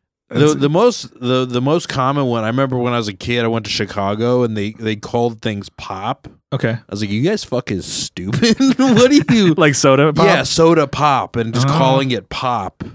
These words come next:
Speaker 2: Yeah,
Speaker 1: And
Speaker 2: soda
Speaker 1: I'm like,
Speaker 2: for sure.
Speaker 1: "It's just, just call it soda." And then I guess in the South, in certain places, they just call everything Coke.
Speaker 2: Yeah, yeah, yeah.
Speaker 1: So they're like, "Hey," uh, like, so when they mean a Sprite, they'll just say,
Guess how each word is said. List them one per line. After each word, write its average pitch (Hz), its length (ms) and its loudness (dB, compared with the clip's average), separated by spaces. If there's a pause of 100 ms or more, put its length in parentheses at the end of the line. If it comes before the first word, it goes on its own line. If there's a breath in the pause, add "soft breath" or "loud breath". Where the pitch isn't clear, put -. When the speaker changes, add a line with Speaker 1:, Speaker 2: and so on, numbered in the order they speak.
(260)
Speaker 2:
Yeah, 131 280 0 (100)
Speaker 1:
And 117 120 -4
Speaker 2:
soda 147 100 4
Speaker 1:
I'm 156 40 6 (120)
like, 113 80 -2
Speaker 2:
for 85 40 -8
sure. 107 360 -4
Speaker 1:
"It's 120 200 -4
just, - 520 -6 (360)
just 160 280 -4
call 165 260 2
it 120 100 -4
soda." 160 500 0 (260 soft breath)
And 135 120 -2
then 165 80 2
I 170 60 2
guess 190 260 -2
in 165 140 0
the 147 100 2
South, 156 800 -2
in 123 140 -6
certain 156 240 -2
places, 127 340 -4
they 117 120 0
just 127 160 -2
call 135 260 -2
everything 113 360 -4
Coke. - 540 -8
Speaker 2:
Yeah, 135 160 0
yeah, 107 140 -2
yeah. 87 160 -8
Speaker 1:
So 139 160 0
they're 131 100 2
like, 123 220 0
"Hey," 151 160 0
uh, 131 200 -2
like, 120 380 -4 (140)
so 139 180 -2
when 131 100 0
they 131 100 0
mean 139 220 0
a 120 60 -4
Sprite, 123 640 -4
they'll 123 180 -2
just 113 160 -4
say, 95 180 -6